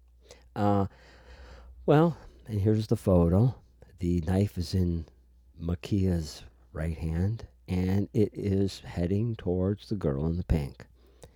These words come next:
The man in the hoodie, allegedly, there's reports that hoodie guy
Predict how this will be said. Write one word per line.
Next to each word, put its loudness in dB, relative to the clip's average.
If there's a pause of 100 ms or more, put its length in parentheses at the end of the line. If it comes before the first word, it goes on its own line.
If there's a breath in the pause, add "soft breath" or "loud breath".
(320 soft breath)
The -8
man 0
in 0
the -2
hoodie, -2 (160)
allegedly, -8
there's -12
reports 0
that -8
hoodie 0
guy -6